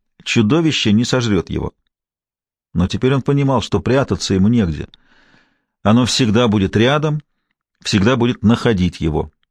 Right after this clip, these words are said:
Чудовищем был он сам. «Ты хотел увидеть мое поражение». «Нет», запротестовал Питер.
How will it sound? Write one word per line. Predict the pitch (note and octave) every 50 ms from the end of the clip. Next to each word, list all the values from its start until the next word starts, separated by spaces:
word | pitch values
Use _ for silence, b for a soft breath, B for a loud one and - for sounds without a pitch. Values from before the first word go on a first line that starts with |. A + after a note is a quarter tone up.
| _ -
Чудовищем | - - G#2+ G#2 F#2+ B2+ E3 F3+ E3+ E3 - - - A#2 G#2+ G#2
был | G#2 F#2+ F2+ - _ -
он | A2+ B2 D3 D#3+
сам. | C#3+ - - - G#2+ F#2 E2+ D#2+ D#2 - - _ _ _ _ _ _ _ _ _ _ _ _ _ _ _ _ _ _ _ _ _ _ _ _ b b b b b b b b b b b b b b b _ _
«Ты | - A2
хотел | - A2+ A2 - - A#2+ A2
увидеть | G#2+ G#2 G#2+ C#3+ D#3+ C#3+ C3+ -
мое | A2+ F#2+ G2 A#2 B2+
поражение». | - C3 A#2+ A#2 A2+ G#2+ G2+ F#2+ F#2 F2 D#2+ C#2+ B1+ - - _ _ _ _ _ _ _ -
«Нет», | G#2+ G2+ A2+ A#2 A#2+ A2+ G2+ F2 - - _ - - - _ _ _ _
запротестовал | - F2 F2 - - F#2 - - - - G2+ F#2 F#2
Питер. | F#2 - G#2 F#2+ - F#2 -